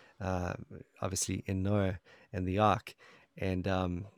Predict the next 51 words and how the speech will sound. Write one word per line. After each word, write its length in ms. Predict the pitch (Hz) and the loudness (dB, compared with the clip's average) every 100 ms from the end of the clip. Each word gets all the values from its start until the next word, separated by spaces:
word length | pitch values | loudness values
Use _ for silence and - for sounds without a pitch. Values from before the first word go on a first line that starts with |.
| - | -4
and 160 | 104 | -2
so, 180 | - 101 | 2 2
yeah, 280 | 95 101 90 - | 2 2 0 2
just 180 | 113 | 2
a 80 | 113 | 4
whole 480 | - 117 107 92 92 | 8 10 10 8 4
world 300 | 101 104 95 | 4 6 4
of, 180 | 87 - | 0 -2
of, 240 | 98 92 - | -2 0 -2
of 160 | - - | -6 0
content 380 | 107 98 98 | 2 2 2
there 100 | 101 | 0
by 160 | 95 95 | 0 0
itself. 420 | - - 110 - - - - - - - - - | 2 6 6 4 -6 -18 -18 -18 -20 -20 -20 6
Um, 300 | 123 131 135 131 | 12 12 10 6
but 160 | 131 | 8
then 180 | 165 190 | 12 12
we 100 | 170 | 12
get, 180 | 135 151 | 12 12
uh, 140 | 160 139 139 | 12 12 8
let's 420 | 139 135 - - | 10 10 6 2
try 160 | - 151 | 12 12
and 100 | 131 | 12
stick 280 | - 147 - | 12 8 8
to 300 | - 120 113 | 8 10 10
our 260 | 120 127 117 - | 12 12 10 6
particular 480 | - 107 117 120 107 | 4 4 6 8 6
point 320 | - 117 110 | 8 8 10
here, 260 | 117 110 - | 8 8 8
uh, 160 | 107 104 | 4 4
trying 180 | - 110 | 6 6
to 80 | 95 | 8
bring 180 | 113 | 8
out 140 | 110 - | 8 6
the 80 | 107 | 2
significance. 600 | 92 101 113 107 104 - | 2 2 2 2 0 0
You 80 | 101 | 4
get 160 | 123 | 4
to 100 | - | 6
the, 360 | 107 107 104 104 - - - - | 6 8 8 2 -8 -18 -20 -2
the, 140 | 110 101 98 | 4 4 6
uh, 280 | 95 95 - | 4 4 2
as 180 | 104 - | 0 2
Peter 220 | 120 107 | 4 6
calls 300 | 123 120 127 | 8 8 8
it, 180 | 127 - | 0 0
the 60 | |
world 260 | 101 110 101 | 6 6 6
that 140 | - | 6
now 220 | 107 104 | 8 8
is, 440 | - 127 143 - | 12 12 12 10